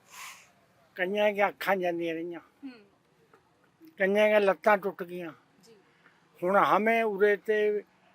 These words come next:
Speaker 1: ਭੜ ਕੇ ਫਿਰ ਰਹੇ ਹੈ। ਕੋਈ ਟੀਮ ਹਸਪਤਾਲ ਮਾ ਕਿਤੇ ਨੂੰ ਜਾ ਰਹੀ ਹੈ, ਕੋਈ ਕਿਤੇ ਨੂੰ ਜਾ ਰਹੀ ਹੈ। ਬਹੁਤ ਯਾਦ ਰੱਖਾਂਗੇ ਮੈਂ ਇਸ ਚੀਜ਼ ਨੂੰ ਜਦ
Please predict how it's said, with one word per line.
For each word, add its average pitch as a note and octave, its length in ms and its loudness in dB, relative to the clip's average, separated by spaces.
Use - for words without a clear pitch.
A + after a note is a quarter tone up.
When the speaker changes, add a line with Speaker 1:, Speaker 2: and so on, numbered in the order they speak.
Speaker 1:
ਭੜ A3 180 6
ਕੇ G#3 220 -2
ਫਿਰ F#3 220 -4
ਰਹੇ F#3+ 320 -2
ਹੈ। G3 320 -6
ਕੋਈ G#3 340 4
ਟੀਮ G#3 480 0
ਹਸਪਤਾਲ F#3 600 4
ਮਾ F#3+ 160 2
ਕਿਤੇ G3+ 340 -2
ਨੂੰ G3 140 -6
ਜਾ F#3 180 2
ਰਹੀ F3+ 220 -2
ਹੈ, F#3+ 100 0
ਕੋਈ F#3 220 -4
ਕਿਤੇ G3+ 360 0
ਨੂੰ F#3+ 160 -4
ਜਾ F#3 180 2
ਰਹੀ F3+ 360 -4
ਹੈ। F3+ 100 -8
ਬਹੁਤ F3 360 4
ਯਾਦ F3+ 360 4
ਰੱਖਾਂਗੇ G3+ 500 -2
ਮੈਂ G#3 140 -4
ਇਸ - 240 -10
ਚੀਜ਼ F#3+ 220 -8
ਨੂੰ F#3+ 180 -10
ਜਦ E3+ 180 0